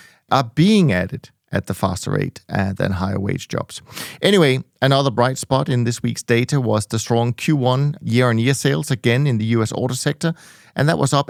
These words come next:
eight percent thanks to increased supplies and steady prices. And while interest rates did rise slightly on Friday after the employment release, the rates market remains significantly lower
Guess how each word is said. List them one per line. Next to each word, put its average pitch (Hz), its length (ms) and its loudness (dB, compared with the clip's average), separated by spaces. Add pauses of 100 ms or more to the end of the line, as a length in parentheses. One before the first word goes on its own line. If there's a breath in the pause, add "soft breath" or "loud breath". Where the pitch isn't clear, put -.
eight 156 200 -2
percent 180 340 -2
thanks 127 300 -2
to - 100 -4
increased 123 380 -2
supplies 135 520 -2
and 101 220 -4
steady 117 320 -2
prices. 117 580 0 (500 loud breath)
And 139 120 2
while 151 160 4
interest 196 320 0
rates 160 200 2
did 170 200 2
rise 143 280 2
slightly 170 460 0
on 123 80 2
Friday 110 420 0
after 110 280 -2
the 107 140 -2
employment 120 520 -2
release, 147 600 -2 (340 loud breath)
the 120 100 2
rates 127 400 2
market 110 420 0
remains 107 480 0
significantly 151 1000 0
lower 101 420 2